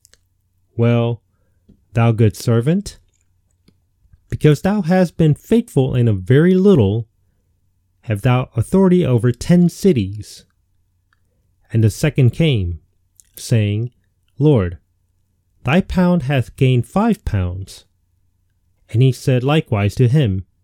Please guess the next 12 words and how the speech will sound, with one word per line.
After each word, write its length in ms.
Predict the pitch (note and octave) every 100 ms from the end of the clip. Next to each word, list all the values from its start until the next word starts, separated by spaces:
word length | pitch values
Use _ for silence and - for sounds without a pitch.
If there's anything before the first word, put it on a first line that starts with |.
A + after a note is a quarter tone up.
| _ _ _ _
"Be 180 | - D3+
thou 400 | C3+ A2+ A2 A2 -
also 680 | C3 C#3+ - F#2 F#2 G#2 _ _ _ -
over 220 | F#2+ G#2
five 380 | - F#2+ F2+ F2
cities." 600 | - B2 F#2 F2 D#2+ - _ _ _ _ _ _ _ _ _ _ _ _ _ _ -
And 160 | A#2
another 460 | A#2+ B2 C3 E3+ E3+
came, 420 | - A2 G2+ G2+
saying, 400 | - A#2 A2 G2+
Lord, 400 | C#3+ B2+ F2+ D#2 _ _ _ _
behold, 640 | A#2 G2+ C#3+ B2 F2+ F#2